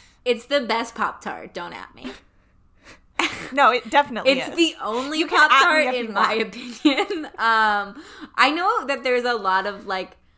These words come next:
Speaker 1: fan loyalty towards the strawberry Pop-, Pop-Tart, and that's probably second place in my book, but, like,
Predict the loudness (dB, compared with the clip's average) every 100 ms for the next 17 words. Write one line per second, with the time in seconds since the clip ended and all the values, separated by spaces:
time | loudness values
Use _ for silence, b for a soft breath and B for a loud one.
0 | _ _ -20 -12 -8 -8 -8 -10 -8 -10
1 | -10 -8 -8 -10 -10 -10 -10 -14 -18 -16
2 | -16 -8 -8 -6 -6 -6 -8 -10 -10 -6
3 | -4 -4 -6 -6 -6 -10 -10 -10 -12 -10
4 | -6 -4 -6 -8 -10 -12 -12 -12 -16 -12
5 | -12 -10 -10 -10 -8 -8 -10 -8 -6 -6
6 | -6